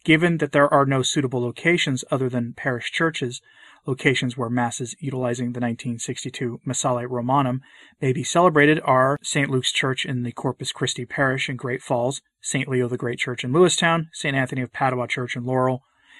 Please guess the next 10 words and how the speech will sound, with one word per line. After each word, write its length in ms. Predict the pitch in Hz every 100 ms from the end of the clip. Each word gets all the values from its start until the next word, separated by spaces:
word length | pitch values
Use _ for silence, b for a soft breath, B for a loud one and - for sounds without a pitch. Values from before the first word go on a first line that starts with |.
| b
Saint 220 | - 139
Mary's 240 | 127 123 117
Church 320 | - 123 -
in 80 | 123
Livingston. 560 | 135 131 - - - _ _ _ _
See 160 | - 127
Article 320 | 120 120 131
three, 200 | - 123
subsection 520 | - 123 123 - 127
two. 320 | - 151 135